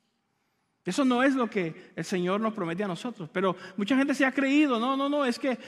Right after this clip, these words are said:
el cristiano va a ser feliz, va a tener todo perfecto". Mire, Dios lo que ha prometido es estar contigo, agarrarte de la mano en medio de la tormenta, caminar contigo, sostenerte. Porque un día viene en que vamos a estar en su presencia y ahí sí,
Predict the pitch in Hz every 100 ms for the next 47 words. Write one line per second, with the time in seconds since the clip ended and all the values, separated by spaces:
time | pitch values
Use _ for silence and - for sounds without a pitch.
0 | - 214 214 208 208 226 - 233 247 269
1 | 240 240 254 247 214 214 269 269 226 233
2 | 240 240 220 247 240 220 185 262 277 -
3 | 196 190 254 214 254 277 277 277 233 262
4 | 269 247 - 226 277 254 - 277 262 226
5 | - - _ _ - 208 220 220 226 277
6 | 254 214 233 262 254 226 240 254 226 202
7 | 208 262 247 180 160 240 233 240 247 262
8 | 254 269 277 240 240 220 226 262 285 -
9 | 185 - - - 208 254 320 359 339 359
10 | 349 320 320 339 339 285 160 - - -
11 | _ _ _ _ _ _ _ _ _ -
12 | 190 202 190 233 262 226 247 254 233 196
13 | 175 254 262 226 185 170 247 302 247 277
14 | 214 139 - -